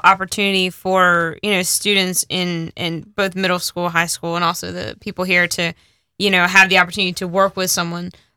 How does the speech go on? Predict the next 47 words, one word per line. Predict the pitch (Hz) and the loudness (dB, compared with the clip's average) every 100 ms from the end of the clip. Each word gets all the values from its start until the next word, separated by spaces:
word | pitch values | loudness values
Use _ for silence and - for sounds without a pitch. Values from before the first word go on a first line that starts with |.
| - | 0
like | 196 185 202 | 2 2 0
you | 185 180 | 0 0
who | 180 185 | -2 -2
has | 185 180 180 | 4 4 2
this, | 175 170 - - _ - | -2 -2 -4 -6 _ -4
you | 202 | 0
know, | 165 127 | 0 -2
love | - 190 180 | -4 0 0
of | 170 | 0
language. | 214 277 262 214 196 175 - - | 2 2 4 2 2 0 -2 -2
And | 190 190 185 180 180 170 | -2 0 2 2 0 -4
of | 185 - | -8 -2
course, | 196 208 | 0 0
you've | 190 | 2
got | 180 | 2
the | 175 | 0
credentials | 170 202 196 190 190 | -2 -2 0 -2 -4
behind | 175 170 214 214 208 | -4 -4 2 2 4
it, | 185 | 2
but | 208 | 2
it | 202 - | 0 0
sounds | - 262 269 - | 2 2 2 2
like | 214 196 - _ _ _ _ | 2 2 -4 _ _ _ _
your | 190 214 214 | -6 4 4
real | 208 208 185 | 6 4 4
focus | - 202 190 190 | 2 -2 0 -4
when | 190 | -2
you're | 185 | -2
working | 170 180 185 185 | 2 0 0 -2
with | 180 175 | -2 -4
people | - 170 175 175 165 | -8 -6 0 0 0
is | - 175 | -2 -2
to | - 180 | 0 2
sort | - 196 | 2 2
of | 170 | 0
make | 185 180 170 | 0 0 0
them | 175 | -8
fall | 170 180 165 | -4 0 0
in | 151 | -2
love | 151 160 | -4 -6
with | 110 101 | -6 -8
it, | 101 - - - | -10 -14 -18 0
or | 190 | 2
to, | 190 - | 2 4
or | 240 | 4
to | 247 | 4
bring, | 190 202 226 226 214 | -2 4 4 4 0